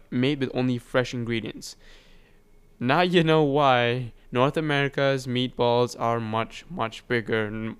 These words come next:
traditionally much bigger. They add preservatives. Hashtag boycotting America. Hashtag no Trump forever. And ladies and gentlemen, that is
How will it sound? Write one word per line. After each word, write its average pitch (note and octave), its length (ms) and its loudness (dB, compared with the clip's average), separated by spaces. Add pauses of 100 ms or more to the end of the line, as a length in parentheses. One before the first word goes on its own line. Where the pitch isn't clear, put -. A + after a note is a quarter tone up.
traditionally C3 520 0
much A#2 300 -4
bigger. A#2 320 -6 (200)
They B2+ 260 0
add A2 380 0
preservatives. A2+ 840 -4 (520)
Hashtag C#3 500 -10
boycotting B2+ 560 -6
America. B2 720 -6 (120)
Hashtag - 540 -8
no C3 160 -4
Trump B2 320 -8
forever. B2 460 -6 (300)
And D3+ 400 -6
ladies B2+ 180 0
and A#2+ 80 -4
gentlemen, A#2+ 360 -2
that A#2 200 -2 (180)
is A2+ 440 -6